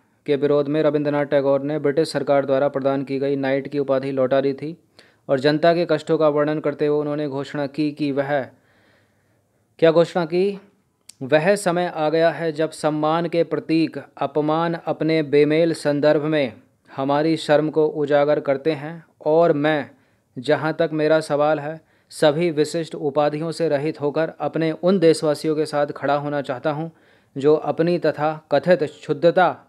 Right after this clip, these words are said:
को सहन करने के लिए बाध्य हो सकते हैं।" ऐसा कहा था टैगोर जी ने।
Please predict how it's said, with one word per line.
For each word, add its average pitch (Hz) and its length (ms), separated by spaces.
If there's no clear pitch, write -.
को 143 140
सहन 151 340
करने 151 340
के 151 100
लिए 151 260
बाध्य 139 400
हो 147 220
सकते 151 340
हैं।" 135 360
ऐसा 151 260
कहा 147 200
था 151 180
टैगोर 131 360
जी 127 120
ने। 113 180